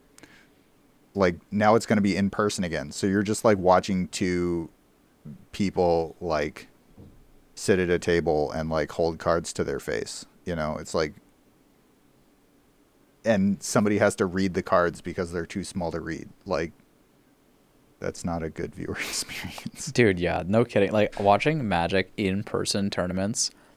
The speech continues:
Speaker 2: that's why, like, the most famous thing to come out of a Magic tournament, this is not entirely true, but is, like, is that guy who just took pictures of people's ass cracks. Like,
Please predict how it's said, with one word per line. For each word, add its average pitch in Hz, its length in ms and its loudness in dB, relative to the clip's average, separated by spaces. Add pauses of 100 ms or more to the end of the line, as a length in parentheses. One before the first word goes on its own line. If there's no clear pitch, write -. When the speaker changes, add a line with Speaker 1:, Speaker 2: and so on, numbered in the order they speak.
(140)
Speaker 2:
that's 139 220 6
why, 175 140 8
like, 190 160 6
the 123 100 6
most 107 260 4
famous 120 240 2
thing 107 160 0
to 104 60 -2
come 104 160 -4
out 107 100 2
of 101 60 0
a 95 60 4
Magic 87 320 -2
tournament, 104 280 -4
this 107 120 -8
is 117 100 -10
not 85 280 -4
entirely - 340 -8
true, - 320 -6
but 113 160 6
is, 104 160 0
like, 98 160 4
is 107 120 -2
that 101 220 4
guy 95 200 2
who 110 80 0
just 101 160 -4
took 107 140 -4
pictures 104 300 -4
of 92 60 -8
people's 101 240 -4
ass 82 220 -2
cracks. 123 420 -4 (680)
Like, 123 200 6